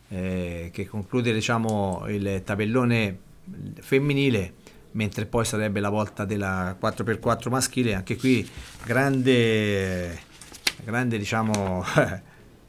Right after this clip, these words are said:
eh, battaglia anche per quanto riguarda questi concorrenti. Ecco, fra non molto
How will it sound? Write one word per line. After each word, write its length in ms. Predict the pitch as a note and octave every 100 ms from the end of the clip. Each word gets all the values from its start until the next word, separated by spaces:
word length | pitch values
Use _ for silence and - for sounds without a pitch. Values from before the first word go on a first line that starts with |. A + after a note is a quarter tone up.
| -
eh, 360 | G#2 F2+ F2 F2+
battaglia 680 | G2 B2 B2 B2 A#2 A2 G#2+
anche 280 | G2 G#2+
per 280 | G2 G#2 G2
quanto 340 | F#2 G#2+ G2+ A2
riguarda 440 | G#2 A2 G2+ G2+
questi 280 | - G#2 A2
concorrenti. 600 | A2+ G2+ B2 B2 A#2 A#2+
Ecco, 160 | A2 F2+
fra 140 | G2+
non 180 | G#2 G#2
molto 420 | A2 G#2 A2